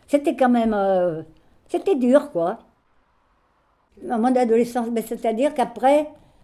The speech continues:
euh, que j'ai connu mon mari, j'ai connu la, la veille de mes dix-sept ans. <laughs> Euh, j'avais mes, mes grands-parents, les parents de ma maman,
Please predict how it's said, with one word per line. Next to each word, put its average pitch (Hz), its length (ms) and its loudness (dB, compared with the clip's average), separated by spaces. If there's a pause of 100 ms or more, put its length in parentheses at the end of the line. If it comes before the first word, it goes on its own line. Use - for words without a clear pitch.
(140)
euh, 190 400 -2 (380)
que 214 100 0
j'ai 220 140 -2
connu 208 220 -2
mon 190 140 -6
mari, 233 340 -4
j'ai 233 100 -4
connu 226 300 -4
la, 180 160 -4
la 175 120 -4
veille 226 160 -4
de 247 120 -8
mes 226 140 -4
dix-sept 185 400 -10
ans. 196 200 -6
<laughs> 240 60 -8 (1040)
Euh, 202 340 0 (320)
j'avais 226 300 -4
mes, 226 140 0
mes 196 260 -8
grands-parents, 233 580 -6
les 247 160 -4
parents 277 400 -6
de 165 240 -8
ma 180 140 -6
maman, 247 460 -2